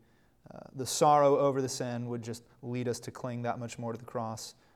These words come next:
uh, and to see the, the beauty, the wonder of what Christ has done. And,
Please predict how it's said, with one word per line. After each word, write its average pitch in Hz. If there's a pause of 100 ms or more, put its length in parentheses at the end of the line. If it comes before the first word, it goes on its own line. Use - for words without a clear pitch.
(100)
uh, 113
and 117
to 120
see 117
the, 110 (240)
the 120
beauty, 120
the 113
wonder 113
of 110
what 110 (380)
Christ 117
has 110
done. 117
And, 110